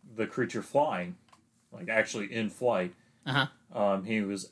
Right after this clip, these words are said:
Speaker 1: actually at his, at a millworks, what,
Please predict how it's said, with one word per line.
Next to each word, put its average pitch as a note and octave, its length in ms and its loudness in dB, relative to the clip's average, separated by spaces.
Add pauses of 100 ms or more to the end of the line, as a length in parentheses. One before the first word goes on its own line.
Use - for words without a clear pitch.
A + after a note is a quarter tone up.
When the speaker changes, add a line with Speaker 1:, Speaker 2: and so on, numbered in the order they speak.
Speaker 1:
actually A2 400 -4
at G2 460 -2
his, G2+ 600 -6 (520)
at A2 100 0
a G2+ 60 2
millworks, G2+ 880 0
what, G2+ 280 -2